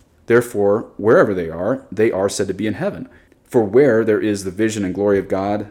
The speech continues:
there is paradise in heaven. Hence, Saint Gregory concludes, "They both stand before God and are sent, because by the fact that they have been circumscribed, charged with a mission, they go forth, and by the fact that they are also present within,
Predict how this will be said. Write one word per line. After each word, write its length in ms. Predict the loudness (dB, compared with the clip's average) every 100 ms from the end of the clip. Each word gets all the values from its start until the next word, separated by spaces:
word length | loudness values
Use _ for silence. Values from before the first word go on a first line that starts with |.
| -8
there 340 | -2 0 0
is 80 | -2
paradise 540 | -4 -2 -2 -2 -6
in 60 | -8
heaven. 360 | -8 -8 -12 -20 _ _ _ _
Hence, 260 | -2 -2 -4
Saint 260 | -4 -2
Gregory 300 | 0 0 -2
concludes, 560 | -6 -6 -4 -4 -6 -14 _ _ _ _ _ _
"They 100 | 0
both 240 | 4 2 0
stand 420 | -4 -2 0 -2
before 300 | -4 -4 -2
God 340 | -2 -2 -4 -6 _
and 380 | -4 -2 -2 -4 -2
are 260 | -2 -2
sent, 500 | -4 -6 -6 -6 -14 _ _ _ _ _ _ _ _
because 300 | -4 -2 -2
by 220 | 0 0
the 120 | 0 -6
fact 640 | -6 -6 -6 -8 -12 -14
that 200 | -8 -6
they 120 | -4 -4
have 360 | -6 -8 -6
been 160 | -6 -6
circumscribed, 960 | -4 -6 -6 -10 -8 -8 -6 -10 -12
charged 380 | -10 -4 -4 -4
with 140 | -8 -6
a 40 |
mission, 340 | -6 -6 -6
they 100 | -4
go 140 | -4 -6
forth, 320 | -2 -2 -2 -8 _ _ _ _
and 280 | -2 0 2
by 120 | 0
the 80 | -2
fact 380 | -4 -4 -4 -6
that 100 | -6
they 80 | -4
are 100 | -2
also 340 | -2 -2 -4
present 440 | -10 -6 -4 -4 -8
within, 500 | -6 -4 -4 -4